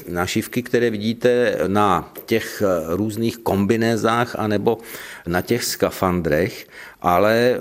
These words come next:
mezi nimi vidím i ty, které, hm, a dělám, co dělám, nepřečtu, protože je tam ten takzvaný rozsypaný čaj. <laughs> Což napovídá, že nejde o kosmonauty ani astronauty, ale o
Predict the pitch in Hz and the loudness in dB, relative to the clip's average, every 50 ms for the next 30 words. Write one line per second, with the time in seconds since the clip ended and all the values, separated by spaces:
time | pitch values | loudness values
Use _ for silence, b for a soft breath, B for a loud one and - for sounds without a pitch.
0 | - 95 92 95 104 104 107 123 127 135 135 139 151 165 165 147 139 135 127 135 | 0 0 0 2 0 0 0 0 0 0 0 0 0 0 0 0 -2 -2 -2 -2
1 | 147 156 160 151 143 143 143 - 147 147 - - 147 151 151 147 147 147 143 - | -2 0 0 -2 -2 -2 -2 -4 -4 -2 0 0 2 2 2 2 2 0 -2 -6
2 | - - 120 107 113 - 123 127 127 143 147 135 135 - - 123 123 139 139 135 | -4 -4 -2 -2 -2 -2 -2 -2 0 0 0 0 0 0 0 0 2 2 2 2
3 | 127 123 123 120 123 - 117 - - - 123 - 107 107 123 107 101 120 113 104 | 4 2 0 0 0 -2 -4 -2 -2 -4 -4 -2 -2 -2 -2 0 2 0 2 2
4 | - 113 113 104 - 107 110 104 - 104 101 98 101 104 104 107 107 104 101 B | 2 0 0 0 0 0 0 2 0 0 0 0 0 2 2 2 2 0 0 B
5 | B B B B B - - 95 - - - 104 - - 90 90 92 92 92 90 | B B B B B -4 -4 -4 -2 -2 -2 -2 0 0 2 2 2 2 2 0
6 | 87 - - - - - - - - - 69 67 64 - - B B B B B | -2 -6 -12 -20 -12 -6 -4 -4 -2 -2 -2 -2 -4 -6 -10 B B B B B
7 | B B B - - - - - - - - 156 120 - - 165 170 - 185 180 | B B B -6 -4 -2 -2 -2 0 0 0 -2 0 0 0 0 2 2 2 2
8 | 180 180 175 165 175 170 170 165 160 160 139 147 147 147 147 147 131 113 - 95 | 4 2 2 2 2 4 4 4 4 4 2 2 2 4 4 4 4 4 4 2
9 | 95 - - 107 110 - - - 156 160 160 160 160 151 - - 147 139 135 123 | 0 0 0 0 0 2 2 0 2 2 2 0 -2 -2 0 0 2 2 2 2
10 | - - - 98 - - - - 139 143 139 135 135 135 127 127 - 135 117 117 | 2 0 0 -2 -2 -2 -2 0 2 2 2 2 2 0 0 0 0 2 4 4
11 | 127 127 113 80 117 127 - | 4 4 2 2 2 2 0